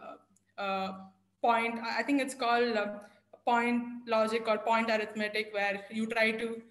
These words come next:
you know, assign variables for everything and have definite values for everything. I think most of those problems that you can't solve like this appear mostly in, uh, uh, uh, what is it called? Quantum chemistry. And, uh,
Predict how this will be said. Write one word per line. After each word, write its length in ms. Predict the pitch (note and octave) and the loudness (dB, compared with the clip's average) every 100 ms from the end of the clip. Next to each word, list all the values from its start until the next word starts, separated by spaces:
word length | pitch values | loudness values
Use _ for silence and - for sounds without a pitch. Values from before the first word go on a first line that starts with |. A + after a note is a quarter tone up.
| _ _ - | _ _ -4
you 80 | A#3+ | 0
know, 80 | |
assign 340 | A3+ A3+ A#3+ A#3 | 2 2 2 4
variables 440 | A3+ A3+ A3 A3 | 4 4 2 0
for 80 | A3+ | 0
everything 400 | G#3+ G#3 G#3 G#3+ | 0 0 -2 -2
and 80 | A3 | 0
have 200 | G#3+ G#3 | 0 2
definite 380 | G#3+ A3+ A3+ A3 | -2 0 -2 0
values 380 | G#3 G3+ G#3 | 0 0 -4
for 80 | - | -2
everything. 540 | G3+ F#3+ G3 G3+ G3+ A3 _ _ _ | -4 -2 -4 -4 -8 -12 _ _ _
I 100 | A3+ | 0
think 240 | A#3 C4 B3 | 4 4 4
most 240 | A#3+ A#3+ | 2 2
of 140 | C4 | 0
those 260 | B3+ B3 B3+ | 2 0 -2
problems 640 | - A3+ A#3 A#3+ A#3+ A#3+ - | 2 2 4 0 0 0 -2
that 180 | G#3+ | -2
you 80 | A3 | -2
can't 320 | A3 G#3+ A#3 | -2 0 0
solve 240 | A#3 A3+ A3+ | 0 2 2
like 120 | G#3+ | 2
this 140 | A3+ | 2
appear 320 | A3 G#3 A3 A3 | 0 0 0 0
mostly 500 | G#3 G#3 G#3 G#3+ G#3 | -2 -4 -6 -4 -4
in, 180 | G3+ F#3+ | -6 -6
uh, 120 | G3 F#3+ - _ _ | -8 -12 -20 _ _
uh, 60 | G3 | -2
uh, 1200 | F#3+ F#3 - A3 - _ _ _ _ _ _ - - - _ | 0 0 -2 -8 -16 _ _ _ _ _ _ -20 -20 -20 _
what 120 | G3+ | -18
is 100 | G#3 | -16
it 100 | G#3 | -16
called? 220 | A3 A#3 | -12 -10
Quantum 400 | A#3 G#3+ A3 A3+ | -4 -2 -2 -4
chemistry. 600 | A3+ G#3+ G#3+ - G#3+ G#3 G3+ | -2 -2 -4 -8 -6 -4 -4
And, 160 | G3 - _ _ _ - | -6 -12 _ _ _ -2
uh, 320 | G3 F#3+ | 0 0